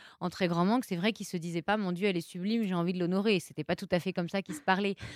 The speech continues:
Donc, c'est vrai qu'à partir du moment où je voulais parler d'un homme en manque, il fallait employer, euh, sans crainte, euh, sans peur ni pudeur, euh, les mots qui sont les mots du désir, les mots du sexe, les mots des fluides, les mots du corps.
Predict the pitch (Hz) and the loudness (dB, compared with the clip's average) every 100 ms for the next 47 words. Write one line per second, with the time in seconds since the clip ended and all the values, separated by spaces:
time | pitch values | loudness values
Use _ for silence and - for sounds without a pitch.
0 | - 175 180 196 190 226 208 175 214 196 | -12 -12 -8 -4 0 2 2 0 0 0
1 | 196 202 226 202 165 185 190 180 180 196 | 2 2 2 0 0 -2 0 -2 -2 0
2 | 180 175 190 196 170 151 175 196 247 240 | 0 0 0 2 0 4 4 6 4 2
3 | - 190 - 165 202 233 196 180 185 165 | -6 -8 -2 0 0 0 -2 -4 -2 -2
4 | 185 226 233 170 156 - 185 - 185 214 | 0 2 4 2 0 -4 -6 -4 -2 -2
5 | 202 165 - 190 175 202 190 170 - 160 | -2 -2 -2 -4 -2 -2 -2 -6 -8 -4
6 | 202 214 202 165 165 170 180 196 - - | -2 -2 -4 -4 -2 -2 -2 -6 -10 -6
7 | 170 165 165 156 151 160 165 175 220 196 | -4 -2 -4 -6 -6 -6 -4 -2 0 0
8 | 165 160 151 - 190 208 - 165 156 156 | -2 -4 -8 2 4 4 0 -2 -2 -4
9 | - - 208 175 156 160 - 240 277 | -4 -4 -4 -4 -6 -6 -4 -2 -2